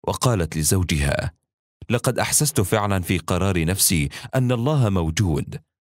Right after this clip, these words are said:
ونحن جميعًا لا نستطيع الاستغناء ولا الابتعاد عنه. لقد وجدت الله الخالق المصور المحيي القاهر القادر على كل شيء.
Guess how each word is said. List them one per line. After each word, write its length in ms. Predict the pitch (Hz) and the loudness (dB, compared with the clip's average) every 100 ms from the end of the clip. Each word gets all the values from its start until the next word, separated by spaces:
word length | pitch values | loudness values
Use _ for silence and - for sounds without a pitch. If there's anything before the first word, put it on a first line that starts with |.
| - | -4
ونحن 380 | 127 147 - 127 | 0 0 0 -2
جميعًا 420 | 92 95 120 98 | 0 0 0 0
لا 200 | 87 82 | 0 2
نستطيع 540 | 110 95 - 92 113 90 | 2 2 0 0 0 2
الاستغناء 680 | 87 - 87 87 107 - 85 | 0 0 0 2 0 0 0
ولا 240 | 80 127 | 0 0
الابتعاد 640 | 98 85 - 98 104 92 | 0 -2 0 0 0 0
عنه. 400 | 76 82 73 - - _ _ _ _ - | 0 0 -2 -4 -8 _ _ _ _ -6
لقد 280 | 131 139 139 | -4 0 0
وجدت 340 | 127 127 160 123 | 0 0 0 0
الله 340 | 92 113 107 | 0 2 2
الخالق 640 | 87 - 123 110 92 - | 0 0 0 2 0 0
المصور 840 | 92 76 78 - 120 107 92 87 78 | -2 0 0 2 2 0 0 0 0
المحيي 640 | 73 85 117 - - 90 | 0 0 0 -2 0 0
القاهر 760 | 80 69 - 127 98 85 71 - _ _ _ - | 0 -2 0 2 2 0 -2 -6 _ _ _ -2
القادر 600 | 127 104 - 165 90 92 | -2 -2 -2 0 2 0
على 280 | 80 78 78 | 0 0 -2
كل 260 | - 82 76 | 0 0 2
شيء. 360 | 95 80 - | 2 0 -4